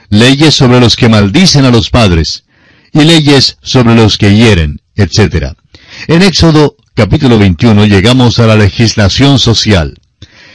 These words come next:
Esta parte de la ley es un tema importante aquí porque los israelitas habían sido esclavos en Egipto. Leamos los primeros dos versículos de este capítulo veintiuno de Éxodo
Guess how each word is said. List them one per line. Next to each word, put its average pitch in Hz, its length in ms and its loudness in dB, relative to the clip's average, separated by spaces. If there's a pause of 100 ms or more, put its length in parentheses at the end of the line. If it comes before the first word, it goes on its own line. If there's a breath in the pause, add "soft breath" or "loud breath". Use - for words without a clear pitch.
(140 loud breath)
Esta 170 320 -2
parte 151 340 0
de 117 100 2
la 104 120 2
ley 135 380 2
es 127 240 -2
un 135 120 0
tema 143 200 2
importante 123 680 0
aquí 113 300 0 (180 loud breath)
porque 123 320 0
los 117 200 0
israelitas 127 720 0
habían 113 240 2
sido 120 260 0
esclavos 147 520 0
en 110 100 2
Egipto. 90 500 -2 (640 loud breath)
Leamos 175 360 0
los 135 120 -2
primeros 113 420 0
dos 113 220 0
versículos 101 560 0
de 85 140 0
este 101 200 -2
capítulo 104 460 -2
veintiuno 92 480 0
de 85 160 0
Éxodo 104 420 0